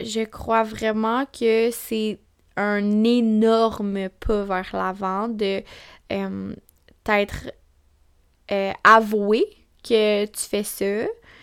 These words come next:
puis de te poser les bonnes questions. Des fois, on est comme dans le déni, on est comme « Non, non, non, mais là, pourquoi ça m'arrive ? » Puis là, on est comme en mode victime. Mais je pense que de sortir de ça, c'est le plus beau cadeau que tu peux te faire, puis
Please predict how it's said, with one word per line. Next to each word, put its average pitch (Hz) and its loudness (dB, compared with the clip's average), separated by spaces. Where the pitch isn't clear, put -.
puis 208 0
de 214 6
te 214 -4
poser 226 -4
les 269 0
bonnes 233 2
questions. 254 0
Des 254 0
fois, 269 2
on 214 0
est 208 -2
comme 240 -4
dans 233 0
le 220 0
déni, 220 0
on 247 -2
est 214 -2
comme « 220 -4
Non, 262 -2
non, 269 -4
non, 247 -2
mais 233 0
là, 285 0
pourquoi 277 -4
ça 269 -4
m'arrive ? » 240 -2
Puis 269 0
là, 247 2
on 233 0
est 226 -2
comme 262 -4
en 240 0
mode 220 -2
victime. 233 -2
Mais 226 2
je - -4
pense 262 4
que 233 4
de 214 4
sortir 226 -4
de 220 2
ça, 240 -4
c'est 247 -4
le 208 0
plus 214 -8
beau 214 0
cadeau 214 -2
que - -20
tu - -16
peux - -6
te - -16
faire, 214 -2
puis 220 -8